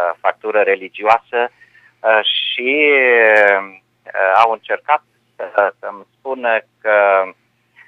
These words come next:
uh, crezul pe care l-am nu este cel, uh, cel bun, nu este cel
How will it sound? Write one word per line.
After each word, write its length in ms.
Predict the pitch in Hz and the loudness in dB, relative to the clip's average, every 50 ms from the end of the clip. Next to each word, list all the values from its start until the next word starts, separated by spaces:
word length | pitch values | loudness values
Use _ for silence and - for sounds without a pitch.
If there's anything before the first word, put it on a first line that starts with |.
| _ _ _ | _ _ _
uh, 760 | _ - 101 95 95 95 95 92 92 92 92 90 90 87 87 90 90 90 90 87 _ _ _ _ _ _ _ _ _ _ _ _ _ - 76 - _ _ _ _ | _ 0 2 4 4 4 4 4 4 2 2 0 0 -2 -6 -10 -16 -20 _ _ _ _ _ _ _ _ _ _ _ _ _ _ _ -20 -20 -20 _ _ _ _
crezul 460 | - 139 151 151 135 - 117 110 98 | -2 0 2 0 0 0 -2 -4 -2
pe 120 | - 104 | -2 -4
care 300 | 95 - 113 107 101 101 | -2 0 0 0 2 2
l-am 460 | 98 98 107 117 120 120 113 107 104 101 | 2 4 4 4 4 2 -2 -4 -4 -4
nu 100 | 101 107 | -6 -8
este 380 | 110 113 110 _ _ - 98 - | -10 -10 -12 _ _ -10 -10 -10
cel, 240 | - - 127 131 131 | -8 -6 -4 -4 -4
uh, 380 | 135 127 120 113 110 107 101 95 - | -2 0 2 4 4 4 4 2 -2
cel 360 | _ - 113 104 104 101 90 - _ | _ -6 -6 -6 -6 -6 -10 -12 _
bun, 200 | 120 135 143 139 | -6 -4 -4 -4
nu 120 | 123 104 | -6 -8
este 280 | 104 104 104 _ - 95 | -8 -8 -8 _ -14 -18
cel 220 | - - 113 110 | -16 -14 -16 -16